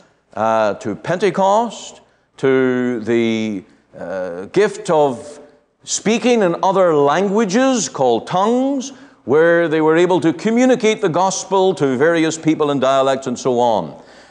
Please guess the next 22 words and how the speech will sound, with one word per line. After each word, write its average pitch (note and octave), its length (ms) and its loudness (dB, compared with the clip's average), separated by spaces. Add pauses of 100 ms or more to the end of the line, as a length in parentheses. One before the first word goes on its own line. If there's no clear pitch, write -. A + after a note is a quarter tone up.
(160)
And E3+ 360 0
we D#3+ 120 2
find F3 340 0
that D#3+ 200 0
Peter, C#4+ 600 2 (300)
he D3+ 180 2
quotes F#3+ 580 0 (140)
the A#2+ 80 -4
prophet F3+ 360 -2
Joel, C3 840 2 (340)
that D#3 500 -2
this A3+ 300 2
is A3+ 180 4
what G#3 260 0
may G3 180 4
be F#3+ 200 2
expected C3 1080 -2 (380)
in F3+ 720 0 (260)
the C#3 200 0
last D#3 1040 -2
days. - 760 -2 (1120)
Now, D#3+ 600 2